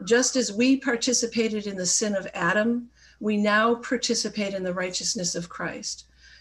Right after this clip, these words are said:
Jesus Christ actually, by giving his life, gave us his life, and his life is eternal, right? He's God. And so he gave us his eternal life. We take on that eternal life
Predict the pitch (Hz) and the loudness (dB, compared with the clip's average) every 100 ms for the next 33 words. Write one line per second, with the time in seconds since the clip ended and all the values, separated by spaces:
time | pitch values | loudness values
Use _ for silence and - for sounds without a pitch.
0 | - 175 233 240 254 - - 226 208 208 | -10 2 4 4 2 0 0 2 2 -2
1 | - - _ - 220 262 285 - 220 185 | -6 -12 _ -6 0 2 2 -2 -2 -2
2 | 170 180 208 _ _ - 202 196 185 233 | -2 -2 -6 _ _ -6 -2 0 2 4
3 | 254 269 233 214 185 196 226 208 160 180 | 4 4 2 0 -4 -6 -4 -2 -4 -10
4 | - - _ _ - 180 170 220 254 254 | -14 -20 _ _ -16 -8 0 4 4 2
5 | 226 - - 262 - - 202 185 185 170 | -2 -10 -4 -2 0 -2 -4 -4 -4 -4
6 | - 208 208 208 220 226 185 180 - 277 | -4 -2 0 0 0 0 -4 -6 -2 0
7 | 247 - _ 196 190 - 185 180 - 208 | 0 -4 _ -8 -8 -8 -10 -10 -6 -6
8 | 202 - 240 _ - _ _ _ - 208 | -4 -8 -10 _ -20 _ _ _ -6 -4
9 | 208 226 208 208 277 240 233 240 269 247 | 0 0 0 4 4 4 6 6 6 2
10 | - 233 - 240 208 202 - 208 202 185 | -2 -2 0 0 -2 -4 -6 -6 -6 -6
11 | 185 175 - - _ - - - 202 240 | -6 -8 -12 -20 _ -20 -20 -8 0 2
12 | 233 - 254 247 233 240 262 277 240 202 | 2 0 2 2 2 2 4 4 2 0
13 | 185 180 175 190 180 180 175 180 190 208 | -2 -4 -6 -6 -6 -6 -6 -6 -6 -10
14 | - | -16